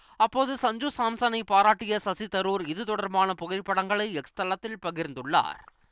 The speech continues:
அறுவை சிகிச்சைக்கு பிறகு மீண்டும் இந்திய அணியில் இடம் பிடிக்க வேகப்பந்து வீச்சாளர் முகமது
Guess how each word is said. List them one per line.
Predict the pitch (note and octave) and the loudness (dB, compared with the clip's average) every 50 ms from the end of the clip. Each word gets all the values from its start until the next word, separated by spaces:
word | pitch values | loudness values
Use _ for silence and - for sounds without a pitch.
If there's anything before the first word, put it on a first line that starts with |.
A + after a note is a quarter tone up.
| _ _ _ _ _ _ _ _ _ _ _ _ _ _ _ _ _ _ _ _ _ _ _ _ _ _ _ _ _ | _ _ _ _ _ _ _ _ _ _ _ _ _ _ _ _ _ _ _ _ _ _ _ _ _ _ _ _ _
அறுவை | - - - D#3+ F#3+ A#3+ B3 C4 B3+ | -8 0 2 2 2 2 0 0 -2
சிகிச்சைக்கு | - - G3+ G#3 - - A3 F#3+ - G3 D3+ | -4 -4 -6 -8 -4 -2 -4 -2 -2 -4 -4
பிறகு | - C#3+ C#3+ D#3+ - G3+ D#3+ C3+ A2 | -2 -2 -2 -2 -2 -2 -4 -4 -6
மீண்டும் | G2 A2 C3+ E3+ G3+ G#3+ A3 G#3 B3+ B3+ C4 | -8 -10 -8 -6 -6 -4 -2 -4 -4 -4 -4
இந்திய | G3 F#3+ G3+ A3 B3 A#3 | -6 -6 -6 -2 -2 -2
அணியில் | G#3+ G3+ G#3 G#3 G#3+ G#3 | -2 -2 -4 -6 -6 -4
இடம் | E3 D#3+ F3 F#3+ G3+ | -4 -2 -2 -2 -4
பிடிக்க | G3 F3+ F3+ - F#3 F3 E3+ | -4 -6 -6 -2 0 0 0
வேகப்பந்து | C#3+ C#3 D#3 D#3 - - - F3+ E3+ E3+ E3+ | 0 0 -2 -2 -4 -4 -4 -4 -4 -4 -6
வீச்சாளர் | D3 C#3+ D3 - - E3 D3 D3+ D3+ D3 | -6 -6 -8 -2 0 2 2 2 0 -4
முகமது | C3+ B2+ B2+ C#3 D3+ D#3 D3+ C#3+ | -4 -8 -8 -8 -8 -8 -8 -10